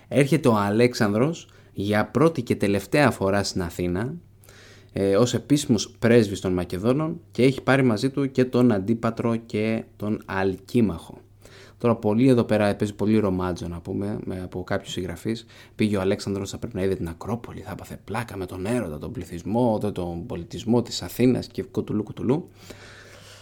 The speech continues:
Ε, εντάξει, ξέρουμε ότι πήγε Αθήνα, δεν ξέρουμε τίποτα άλλο, αλλά λογικά, εντάξει, καλά θα πέρασε. Ε, ο Φίλιππος μάλλον δεν ήθελε να τρομάξει τους Αθηναίους,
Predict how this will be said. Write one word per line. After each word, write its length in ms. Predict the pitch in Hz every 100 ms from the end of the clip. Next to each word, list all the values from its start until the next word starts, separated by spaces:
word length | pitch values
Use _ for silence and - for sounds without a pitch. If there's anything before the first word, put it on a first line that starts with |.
| - -
Ε, 60 |
εντάξει, 380 | 143 - 113 -
ξέρουμε 260 | - 135 131
ότι 120 | 123
πήγε 240 | 131 123
Αθήνα, 280 | 101 127 131
δεν 120 | 123
ξέρουμε 300 | 123 107 95
τίποτα 320 | 92 95 92 92
άλλο, 260 | 107 135 - - - -
αλλά 200 | 117 104
λογικά, 340 | 101 98 143
εντάξει, 260 | 143 113 -
καλά 200 | 104 95
θα 100 | 87
πέρασε. 440 | - 104 - 143 151 - - - -
Ε, 300 | 104 107 104
ο 120 | 113
Φίλιππος 540 | 113 - 185 202 156 139
μάλλον 340 | 185 185 160
δεν 200 | - 127
ήθελε 180 | 165 170
να 120 | 160
τρομάξει 600 | 135 113 117 143 147 -
τους 180 | - -
Αθηναίους, 640 | 92 - 92 95 90 -